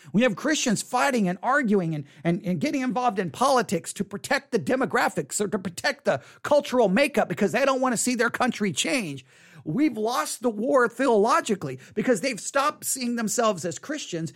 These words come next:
and they see themselves more as an American or more as being white or Asian or Jewish or whatever ethnicity that they're concerned with. That stops being Christianity.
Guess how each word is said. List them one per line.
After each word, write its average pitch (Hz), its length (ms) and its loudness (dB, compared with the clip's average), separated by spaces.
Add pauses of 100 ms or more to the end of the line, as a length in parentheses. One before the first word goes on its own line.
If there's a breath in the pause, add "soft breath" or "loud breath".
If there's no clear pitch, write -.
(120)
and 190 140 2
they 202 80 2
see 240 180 -2
themselves 214 480 0
more 220 240 0
as 208 220 -2
an 185 100 -6
American 190 600 0 (140 loud breath)
or 190 80 2
more 220 300 6
as 190 240 0
being 185 300 -6
white 165 400 -4
or 170 240 -4
Asian 185 500 -2 (180 soft breath)
or 190 140 -2
Jewish 208 540 -4
or 196 60 2
whatever 254 500 0 (200 loud breath)
ethnicity 233 800 0
that 208 160 -6
they're 214 140 0
concerned 240 580 0
with. 131 260 -6 (1700 loud breath)
That 233 220 0
stops 262 500 0
being 254 300 2
Christianity. 233 1120 0